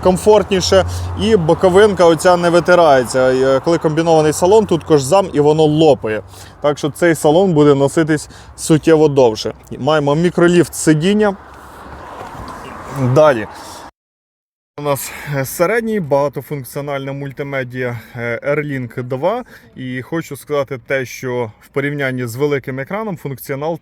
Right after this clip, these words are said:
точно той же самий. В великому екрані просто розкладки удобніше ставити.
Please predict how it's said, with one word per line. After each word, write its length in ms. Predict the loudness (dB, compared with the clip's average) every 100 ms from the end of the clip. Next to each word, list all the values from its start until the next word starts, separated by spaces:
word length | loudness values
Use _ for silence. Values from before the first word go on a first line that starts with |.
| _
точно 380 | -6 -6 -6 -8
той 200 | -6 -6
же 160 | -6
самий. 400 | -8 -6 -6 -10 -14 -20 -20 -16
В 60 | -8
великому 600 | -2 -2 -2 -6 -6 -4
екрані 460 | -6 -6 -8 -8
просто 320 | -6 -8 -6 -8
розкладки 440 | -4 -6 -6 -10
удобніше 540 | -10 -8 -10 -14 -16
ставити. 480 | -14 -12 -10 -12 -14